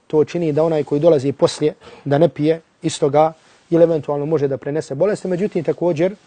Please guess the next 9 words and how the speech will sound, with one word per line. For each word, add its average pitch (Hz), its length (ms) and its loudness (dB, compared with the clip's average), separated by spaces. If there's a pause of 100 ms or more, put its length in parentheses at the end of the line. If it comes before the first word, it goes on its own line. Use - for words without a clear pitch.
(300)
znači 147 220 -6
moderna 147 480 0
nauka, 165 400 -2
znači 147 220 -10
medicina 143 400 -8
je 139 60 -4
govorila, 147 440 -2 (500)
znači, 143 320 -6
e, 143 40 -4